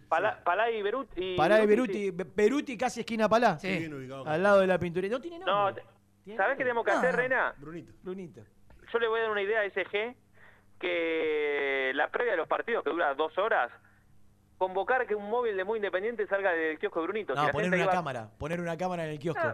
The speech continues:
Speaker 1: No, no, pero con un
Speaker 3: Y
Speaker 1: móvil
Speaker 3: Brunito.
Speaker 1: de, de, de la
Speaker 4: Es brillante.
Speaker 1: radio.
Speaker 2: ¿Qué es lo
Speaker 1: Y
Speaker 2: que
Speaker 1: la
Speaker 2: más
Speaker 1: gente
Speaker 2: se
Speaker 1: va a
Speaker 2: vende
Speaker 1: comprar
Speaker 2: los
Speaker 1: ahí
Speaker 2: días
Speaker 1: su
Speaker 2: de partido,
Speaker 1: espinaca,
Speaker 2: Brunito?
Speaker 1: Brunito, ¿o no?
Speaker 4: Cerveza.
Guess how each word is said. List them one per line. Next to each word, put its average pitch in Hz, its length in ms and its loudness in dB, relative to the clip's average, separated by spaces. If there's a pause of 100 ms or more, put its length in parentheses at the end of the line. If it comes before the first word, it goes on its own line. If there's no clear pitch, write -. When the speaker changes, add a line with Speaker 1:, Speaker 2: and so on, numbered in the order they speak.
(180)
Speaker 1:
No, 330 240 2
no, 285 80 0
pero 220 160 0
con 220 180 -2
un 240 120 -4
Speaker 3:
Y - 20 -4
Speaker 1:
móvil 175 340 0
Speaker 3:
Brunito. 160 160 2
Speaker 1:
de, 143 240 0
de, 135 220 0
de 143 100 0
la 156 80 4
Speaker 4:
Es 180 60 2
brillante. 277 220 2 (180)
Speaker 1:
radio. 113 200 -2 (720)
Speaker 2:
¿Qué 254 80 -8
es 233 60 -4
lo 202 60 -4
Speaker 1:
Y 185 40 -4
Speaker 2:
que - 20 -6
Speaker 1:
la 196 80 0
Speaker 2:
más 285 80 0
Speaker 1:
gente 269 40 -4
Speaker 2:
se 269 80 2
Speaker 1:
va 226 40 4
a 208 40 4
Speaker 2:
vende 202 60 0
Speaker 1:
comprar 202 200 2
Speaker 2:
los 196 60 2
Speaker 1:
ahí 196 60 2
Speaker 2:
días 156 80 -4
Speaker 1:
su 208 60 0
Speaker 2:
de 208 60 2
partido, 190 240 -2
Speaker 1:
espinaca, 156 280 2
Speaker 2:
Brunito? 185 380 0
Speaker 1:
Brunito, - 0 -
¿o 170 40 2 (180)
no? - 40 -16
Speaker 4:
Cerveza. - 100 -20